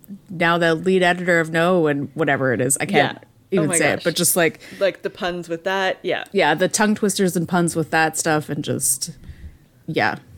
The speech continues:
Speaker 2: Mm, amazing. Amazing. Okay, Lindsay, what's next for them?
Speaker 1: I think they're gonna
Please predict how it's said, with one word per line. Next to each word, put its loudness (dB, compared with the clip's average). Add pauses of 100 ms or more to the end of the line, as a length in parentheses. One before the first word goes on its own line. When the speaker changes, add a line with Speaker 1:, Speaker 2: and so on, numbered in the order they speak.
Speaker 2:
Mm, -10 (320)
amazing. -6 (680)
Amazing. -10 (220)
Okay, -10
Lindsay, -10
what's -10
next -18
for -16
them? -12 (240)
Speaker 1:
I 4
think 2
they're 6
gonna 4